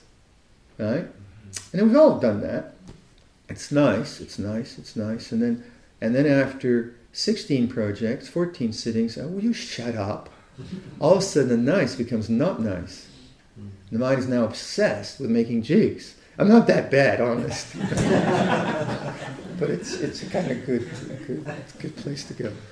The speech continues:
So, so, and we've seen that where you have this fantastic idea and you think, uh, and then, "Oh, oh, no, please, not again. I don't want that fantastic idea." And then we try to get rid of it. So <laughs> sukha becomes dukkha.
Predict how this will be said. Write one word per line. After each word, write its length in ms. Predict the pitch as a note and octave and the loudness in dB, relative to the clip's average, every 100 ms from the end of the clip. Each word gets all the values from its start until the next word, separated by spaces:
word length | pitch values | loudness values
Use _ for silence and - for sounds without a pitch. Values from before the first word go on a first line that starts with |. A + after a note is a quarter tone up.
| - F#3+ G3 F3+ | -10 -6 -4 -6
So, 560 | - - E3+ D#3+ C#3+ - | -4 0 6 8 8 2
so, 280 | - D#3 C#3+ | 0 6 6
and 100 | D#3+ | 6
we've 80 | |
seen 280 | D#3 C#4+ D#4+ | 2 2 6
that 220 | F#3 A2+ A#2+ | 6 4 4
where 180 | B2 | 6
you 120 | A2+ A#2+ | 6 4
have 160 | A#2+ | 2
this 160 | A#2 - | -4 -4
fantastic 640 | - A#2+ - D#3+ F#3 F3+ | -4 -4 -2 0 0 -2
idea 300 | C3 A#2 G#2+ | -2 -2 -4
and 120 | G#2+ A#2 | -6 -6
you 40 | |
think, 280 | D3+ F3+ F3 | -6 -6 -8
uh, 380 | D#3+ D#3 D3+ C#3 | -10 -10 -8 -4
and 120 | C#3 | 0
then, 440 | D#3 B2+ - D#3 - | 0 -2 -6 -12 -14
"Oh, 20 | - | -14
oh, 240 | B2+ A2+ | -12 -12
no, 340 | C#3 C#3 - B2 | -10 -8 -8 -10
please, 420 | - F3 D3 - | -6 -4 -2 -4
not 180 | - C2+ | -6 -6
again. 300 | A#2+ - - | -6 -8 -6
I 40 | |
don't 120 | E2 F3 | -4 -4
want 140 | - | -6
that 140 | - | -10
fantastic 580 | - C#3 - - C3+ C3+ | -10 -10 -10 -10 -10 -12
idea." 380 | B2 A#2+ B2+ - - - G#2 | -10 -6 -4 -6 -10 -14 -2
And 140 | C#3 | 2
then 140 | D3+ F3+ | 4 4
we 60 | |
try 200 | E3+ F3 | 0 2
to 60 | D#3 | 2
get 140 | C3 | 2
rid 160 | C#3 D3+ | 2 2
of 120 | G#2 | 0
it. 180 | G2+ - _ _ _ - F#3 - - _ _ _ _ | -8 -14 _ _ _ -20 -20 -20 -20 _ _ _ _
So 180 | - - | -6 -2
<laughs> 0 | |
sukha 760 | F2 D3+ - D#3+ F3 - D#3 - - - - | -2 -2 0 2 2 2 -2 -2 -14 -18 -14
becomes 380 | G#2+ G2 A2+ | -8 -8 -8
dukkha. 360 | - A#2+ - G#2 | -8 -8 -8 -12